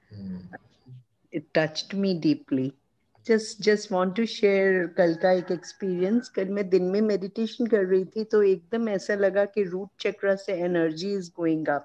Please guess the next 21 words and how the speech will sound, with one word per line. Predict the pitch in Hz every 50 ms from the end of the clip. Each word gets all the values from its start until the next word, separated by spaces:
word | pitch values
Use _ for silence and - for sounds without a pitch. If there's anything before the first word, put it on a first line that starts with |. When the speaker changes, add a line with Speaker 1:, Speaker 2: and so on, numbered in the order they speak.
| _ _ - _ _ _ _ _ _ _ - 202
Speaker 2:
एकदम | 196 185 190 233 226 202
जैसे | 214 214 208 233 220 226 -
thermometer | 196 180 170 185 208 214 214 214 214 214 - 214 214
में | 214 214 214 220 220 _ _ _ _ _ _ _ _ _ - 185
that | 180 180 - _ - -
the | 180 - -
para | 180 165 175 190 208 226 214 196 208
goes | 214 214 208 190 196
up, | 190 175 190 - - _ -
बिल्कुल | 214 214 220 - - 262 247 233
वैसा | 196 196 170 165 - - 190
वाला | 180 180 180 170 170 175 170 170
feeling | 170 - - 170 151 147 151 147 156
था। | 151 - _ 143 135 135 _ _ _ _ _ _ - 107
Speaker 1:
वाह, | 120 123 120
wow, | 107 101 104 113 113 104 95
very | 95 110 127 160 156 160
good, | 170 165 - -
बहुत | 214 247 277 -
Speaker 2:
एकदम, | 240 233
Speaker 1:
अच्छे। | 233 190 151 - -